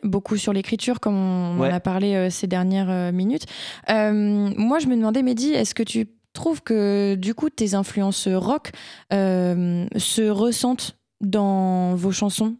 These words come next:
Speaker 1: à tous les deux ? Parce qu'on a le côté rap qui est
Speaker 2: Mm.
Speaker 1: évident, qui saute aux oreilles, mais, euh, le côté rock, euh, comment est-ce que toi, tu l'apportes dans vos créations ?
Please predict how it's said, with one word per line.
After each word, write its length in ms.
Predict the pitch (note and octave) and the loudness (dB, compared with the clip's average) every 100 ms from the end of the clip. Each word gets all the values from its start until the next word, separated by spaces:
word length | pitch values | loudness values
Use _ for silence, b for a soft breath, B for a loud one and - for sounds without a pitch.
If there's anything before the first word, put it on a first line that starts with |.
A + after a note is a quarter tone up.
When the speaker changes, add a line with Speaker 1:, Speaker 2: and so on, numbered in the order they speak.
| - | -4
Speaker 1:
à 140 | G3 | -4
tous 160 | F#3+ F#3+ | -2 -2
les 100 | F#3+ | 0
deux ? 180 | F#3+ C#4 b b b b | 0 -4 b b b b
Parce 140 | G3+ | 0
qu'on 180 | G#3 A3+ | 2 2
a 100 | C#4 A#3+ | 0 0
le 160 | G#3 | 0
côté 280 | G3 G3+ G#3 | 0 0 2
rap 320 | G3 G3+ - - | 2 0 -2 -8
qui 340 | - F3+ F3 | -4 0 0
est 140 | E3 | 0
Speaker 2:
Mm. 40 | A#2+ | 0
Speaker 1:
évident, 400 | F#3 F#3 F3+ G#3+ - - | 0 2 0 -2 -6 -14
qui 140 | - | -6
saute 240 | F3+ F#3+ F#3 | -2 -2 0
aux 120 | F3 | 0
oreilles, 320 | F3 G#3+ B3 - B B - | 2 2 0 -2 B B -2
mais, 320 | G#3 G#3 G3+ | 0 2 2
euh, 220 | F#3+ F#3 | 2 2
le 120 | F#3 | 2
côté 300 | F3+ F#3+ F#3+ | 0 0 0
rock, 320 | F#3 G#3+ A#3+ - | 0 0 0 0
euh, 480 | F#3 F3+ E3+ F3 F#3 | 0 2 0 0 -4
comment 280 | - G3 G3 | -2 0 2
est-ce 160 | G3 - | 0 0
que 140 | G3+ | -2
toi, 340 | G3 - A#3+ | -2 -2 -2
tu 160 | B3 - | -2 -2
l'apportes 560 | G3 F3+ F#3 - - - _ | -2 0 -4 -6 -14 -18 _
dans 100 | - | -4
vos 120 | F3+ F3+ | -4 -2
créations ? 440 | - F3 E3 F#3 | -2 -2 -2 -6